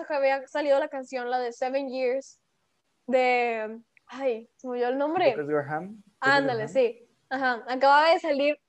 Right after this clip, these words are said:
Speaker 1: esa canción y, pues, estaba de moda, todos lo traían. Tenía una amiga que tocaba la guitarra y la estaba tocando y, pues, estaba tocando la canción y todo bien padre. Estábamos de que, pues, estaba cantando y estaba tocando. Y otra amiga que teníamos, ella así como que nada más estaba así como que viendo la letra y le estaba viendo así con las partituras.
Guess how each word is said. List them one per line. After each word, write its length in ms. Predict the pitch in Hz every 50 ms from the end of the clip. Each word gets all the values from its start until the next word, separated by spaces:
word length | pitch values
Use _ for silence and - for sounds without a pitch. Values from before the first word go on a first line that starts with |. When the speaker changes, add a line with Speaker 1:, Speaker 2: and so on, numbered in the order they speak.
| _ _ _
Speaker 1:
esa 220 | 262 277 311 339
canción 480 | 330 320 285 269 262 262 254 277 302 370 427 _ _ _ _ _
y, 120 | - 269 277
pues, 160 | 277 - 320
estaba 260 | 285 - 285 302 320 -
de 40 | 359
moda, 280 | 330 311 311 320 320
todos 140 | 320 311 320 320
lo 40 |
traían. 500 | 320 - 277 269 254 254 254 262 269 285 - _ _ _ _ _ _
Tenía 160 | _ - 294
una 100 | 285 302
amiga 200 | 294 294 294 294
que 80 | 294 -
tocaba 280 | - 277 269 262 262 262
la 120 | 269 254
guitarra 300 | 247 240 240 254 254 262
y 40 | 262
la 40 | 247
estaba 220 | - - 254 247
tocando 540 | 247 233 233 240 247 247 254 254 254 262 262
y, 80 | 262 254
pues, 320 | - 240 226 220 233 226
estaba 300 | 233 240 - 262 254 269
tocando 260 | 269 285 277 277 294
la 80 | 302 285
canción 340 | 285 262 262 - 311 320 339
y 80 | 359 302
todo 180 | - 285 285
bien 180 | 302 349 359 349
padre. 280 | 339 302 302 294 302 302
Estábamos 380 | 285 - 277 277 294 339 311
de 120 | - 277 269
que, 140 | - 247 240
pues, 140 | 254 254 262
estaba 240 | 262 277 285 302 294
cantando 400 | 277 262 262 247 254 262 254 254
y 40 | 254
estaba 200 | 262 - 254 247
tocando. 480 | - 233 233 247 254 262 247 240 247 _ _ _ _ _ _ _ _
Y 240 | 262 262 262 262 262
otra 160 | 254 254 269
amiga 180 | 269 277 269 269
que 80 | 269 285
teníamos, 360 | 294 277 262 254 247 247 254
ella 180 | 269 240 247 247
así 140 | 254 262
como 180 | 240 262 254 247
que 100 | 247 247
nada 140 | 233 233 240
más 180 | 233 240 254
estaba 220 | 254 247 - 247 240
así 120 | 247 254
como 160 | 247 247 240 240
que 80 | 247
viendo 180 | 247 247 254 254
la 80 | 247 240
letra 420 | 240 254 262 - 277 269 262 262
y 40 | 247
le 40 | 226
estaba 200 | 233 _ 240 240
viendo 260 | 240 240 240 247 254
así 140 | 254 254 247
con 100 | _ 240
las 100 | 233 233
partituras. 580 | _ 220 214 226 220 240 254 240 233 254 - _